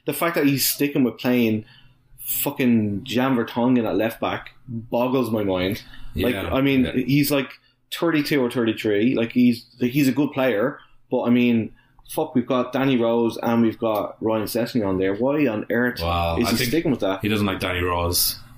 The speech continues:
Speaker 2: And then
Speaker 1: Fuck Danny Rose, to be honest.
Speaker 2: Yeah.
Speaker 1: Danny Rose is an asshole.
Speaker 2: And then
Speaker 1: But we
Speaker 2: Sessegnon, he's, he's young, so he's got to learn.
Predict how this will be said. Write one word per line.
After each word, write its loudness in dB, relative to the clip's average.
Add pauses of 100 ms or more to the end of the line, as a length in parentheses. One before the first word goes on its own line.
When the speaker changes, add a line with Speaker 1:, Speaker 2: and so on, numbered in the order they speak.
(160)
Speaker 2:
And -2
then 2 (320)
Speaker 1:
Fuck -4
Danny 0
Rose, 0
to -4
be 0
honest. 0
Speaker 2:
Yeah. 2
Speaker 1:
Danny 2
Rose 0
is 0
an 0
asshole. 0
Speaker 2:
And 2
then -2
Speaker 1:
But 0
we 6
Speaker 2:
Sessegnon, 0 (140)
he's, 0
he's 2
young, 0
so -2
he's 2
got -2
to -4
learn. 0